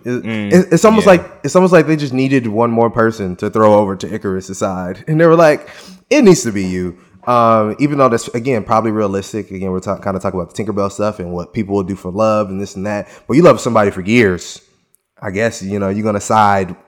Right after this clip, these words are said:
Speaker 1: with what they do, no, no matter, you know, the ways in which they were thinking. I also thought it was interesting how quick they forgave her. Like, they weren't even, like, really mad at the end. She's just walking on the beach.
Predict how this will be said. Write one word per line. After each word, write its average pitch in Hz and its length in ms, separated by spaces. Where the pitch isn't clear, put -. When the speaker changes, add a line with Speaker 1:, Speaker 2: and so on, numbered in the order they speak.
Speaker 1:
with 101 500
what 104 220
they 101 140
do, 107 220
no, 90 260
no 98 100
matter, 95 320
you 87 140
know, 90 220
the 87 100
ways 90 240
in 92 80
which 92 160
they 95 60
were 85 100
thinking. 95 380
I 143 60
also 175 160
thought 170 160
it 151 40
was 123 140
interesting 139 360
how 120 100
quick - 340
they 110 120
forgave 92 580
her. 196 380
Like, 92 500
they 147 100
weren't 196 260
even, 151 220
like, 110 220
really 131 260
mad 107 300
at 90 100
the 87 80
end. 85 280
She's 165 160
just 147 180
walking 107 260
on 156 100
the 175 60
beach. 190 340